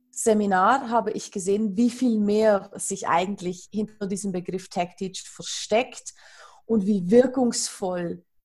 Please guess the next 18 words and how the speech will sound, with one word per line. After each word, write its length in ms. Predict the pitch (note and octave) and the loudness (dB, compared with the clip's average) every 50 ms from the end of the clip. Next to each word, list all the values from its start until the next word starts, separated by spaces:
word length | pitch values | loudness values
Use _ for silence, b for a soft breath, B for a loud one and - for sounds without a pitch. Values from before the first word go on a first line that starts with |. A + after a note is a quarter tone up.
| _ _ - | _ _ -2
diese 640 | A3 A3 G#3 F#3 G#3 G3+ F#3+ F#3 F3+ F3+ F3+ - - - - - - - - - - - | 0 0 0 0 0 0 0 0 0 -2 -4 -6 -12 -20 -20 -20 -20 -20 -20 -20 -6 -2
Hilfsmittel 880 | - C4 C4+ C4+ - - - B3 A3+ A3 A3 A3 A3 A3 G#3+ G#3 G#3 - | 2 2 2 2 2 -2 -2 0 0 0 2 0 2 2 2 2 2 0
und 300 | - F#3+ F#3+ F3+ - - | -4 -6 -6 -8 -8 -10
diese 400 | F#3 F3+ F3+ - F3+ F3 E3+ E3+ | -10 -8 -6 -4 -4 -4 -4 -2
ganze 400 | - F3+ F#3 G3+ - A3 A3 A3 | -2 -2 -2 -2 -2 -4 -4 -4
Techniken 800 | - G#3 G#3 G#3 - - A#3 A3 A3 - G3+ G3+ G3+ G3+ - - - - - - - | -4 -6 -6 -6 -4 -2 -2 -2 -4 -4 -6 -6 -6 -8 -10 -16 -20 -20 -20 -18 -10
tatsächlich 560 | - F#3+ F3 - G3 F#3 F3 - F3+ - - | -8 -8 -6 -4 -6 -6 -6 -8 -10 -8 -6
sind 460 | - - A3 A3 A3+ A#3+ C4 C#4 - B B B B B B - - | -2 2 2 4 4 2 0 -2 -4 B B B B B B -14 -4
im 200 | - A#3 A#3+ A#3 | 0 2 4 4
Umgang 440 | - - G3+ G#3 G#3 G3+ G3 F#3+ F#3 | 2 2 0 -2 0 0 0 0 -2
mit 160 | F3+ F3+ F3+ | -6 -6 -6
den 160 | F#3 F3+ F3+ | -6 -6 -4
Menschen. 640 | E3+ E3 E3 F3 F#3 - - - F3 E3 F3 - - - - | -4 -4 -6 -6 -8 -10 -10 -10 -10 -10 -10 -12 -16 -10 -6
Ähm, 380 | F3+ F3 F3 F3 E3+ E3+ F3 - - - | -4 -2 -2 -2 -2 -4 -6 -10 -10 -6
und 540 | - G3+ G#3 A3 A#3 B3+ C#4 C#4+ C4+ - b b b b b b b b _ _ _ _ _ _ _ _ _ _ | -4 -2 0 2 2 0 0 -2 -4 -6 b b b b b b b b _ _ _ _ _ _ _ _ _ _
es 320 | - F#3+ F3+ - F#3+ F#3+ F#3+ | -4 -4 -4 -4 -6 0 2
war 220 | F#3+ F#3+ G3 F#3 | 4 4 4 4
einfach 580 | E3+ F#3 G3 G#3 - A3+ G#3 G#3 G3+ - - | 2 2 0 0 2 2 2 2 0 -4 -12